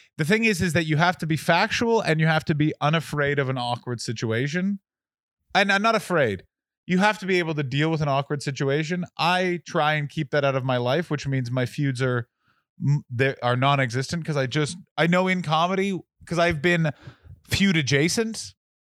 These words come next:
where you, you, s-, you're, you have to be in a green room with two people that are warring is so uncomfortable,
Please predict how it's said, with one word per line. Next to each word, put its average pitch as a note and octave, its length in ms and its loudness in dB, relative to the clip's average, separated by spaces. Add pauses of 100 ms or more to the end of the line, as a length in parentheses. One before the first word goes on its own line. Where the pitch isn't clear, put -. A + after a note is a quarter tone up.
(340)
where E3+ 180 2
you, E3 420 2
you, D#3 160 2
s-, - 340 -2
you're, E3+ 220 2
you D#3 160 2
have F3 120 2
to D#3+ 80 -6
be D#3+ 160 -4
in E3 80 -4
a D3+ 40 0
green D3 280 0
room D#3 340 0 (360)
with D3 160 0
two E3+ 160 0
people D#3 300 2
that C#3+ 100 2
are C#3 100 0
warring D#3 720 0
is D3 160 -2
so E3 540 0
uncomfortable, E3+ 840 -2